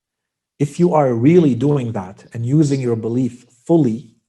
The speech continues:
it means that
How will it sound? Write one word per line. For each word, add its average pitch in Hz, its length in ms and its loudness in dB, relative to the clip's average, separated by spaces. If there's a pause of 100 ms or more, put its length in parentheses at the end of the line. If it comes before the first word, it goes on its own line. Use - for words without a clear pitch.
(2750)
it 123 240 -4
means 147 480 0
that 110 500 -8